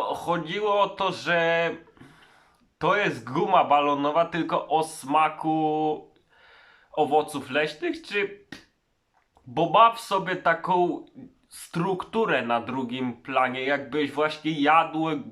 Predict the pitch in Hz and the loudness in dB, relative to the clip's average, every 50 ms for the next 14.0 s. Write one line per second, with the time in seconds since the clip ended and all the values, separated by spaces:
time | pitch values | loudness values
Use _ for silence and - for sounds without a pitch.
0 | - - - - - 156 180 214 - - - 175 196 190 190 165 139 - - 226 | -14 -14 -12 0 4 6 6 6 6 4 -2 -6 -4 -4 -4 -4 -6 -6 -6 -2
1 | 220 175 147 131 131 135 139 135 135 135 127 127 131 139 151 - - 123 127 131 | 0 0 0 2 2 2 2 2 0 -2 -4 -4 -2 0 0 2 2 0 0 0
2 | 131 139 143 139 - 135 123 - 127 127 127 120 - - - 135 131 127 120 - | -2 -2 -2 -2 -2 -2 -2 -2 -2 -2 -2 -2 -4 -4 -4 -4 -4 -4 -4 -6
3 | 120 110 - - - 113 110 110 104 104 117 117 123 127 123 - - 123 113 113 | -6 -6 -6 -6 -4 -4 -4 -4 -4 -6 -8 -6 -6 -8 -8 -8 -8 -6 0 2
4 | 135 143 139 120 98 113 117 110 113 113 - 117 113 113 110 101 - - 110 107 | 2 2 2 0 -2 -4 -4 -4 -6 -8 -8 -6 -6 -6 -6 -6 -2 0 0 2
5 | 110 117 123 - - - - - - - - - 143 147 143 - - 254 254 - | 2 2 0 -2 -8 -18 -20 -20 -20 -20 -10 -2 -2 -2 0 0 -2 -4 -2 0
6 | - 156 160 170 180 - - - - _ _ _ 165 160 - - - 165 165 - | 2 4 4 4 2 0 -6 -12 -20 _ _ _ -18 -18 -14 -8 -6 -4 -4 -4
7 | 160 143 151 180 196 190 196 - 202 196 170 165 180 - - 170 160 160 151 - | -4 -2 -2 -2 -2 -2 -4 -4 -4 -4 -4 -4 -4 -2 0 0 0 0 -2 -2
8 | 175 175 175 165 170 175 170 165 165 156 - - - - 175 170 165 160 156 156 | -2 -2 -2 -2 -2 -4 -2 -2 -4 -4 -6 -4 0 2 2 4 4 2 0 0
9 | - - 160 160 160 156 151 - - - 156 165 160 - - 170 165 147 123 113 | -4 -4 -4 -2 -2 -2 -4 -2 0 0 0 0 0 -2 -6 -6 -6 -6 -6 -6
10 | 151 156 160 160 160 156 143 151 147 143 - 170 165 160 160 160 156 151 - 151 | -4 0 2 2 2 2 0 -4 -4 -4 -4 -4 -2 0 0 0 -2 0 -2 -2
11 | 147 147 - - - _ _ _ _ _ _ _ _ _ _ _ _ _ _ _ | -4 -4 -6 -12 -20 _ _ _ _ _ _ _ _ _ _ _ _ _ _ _
12 | _ _ _ _ _ 123 120 117 - - 170 165 151 143 131 139 156 175 185 180 | _ _ _ _ _ -18 -18 -18 -12 -10 -8 -8 -8 -6 0 4 6 6 6 4
13 | 175 147 123 120 120 117 120 - - 131 131 - - 123 120 123 147 175 190 - | 2 0 0 0 0 -2 -2 -6 -10 -12 -10 -6 -6 -4 -2 0 0 0 -2 -4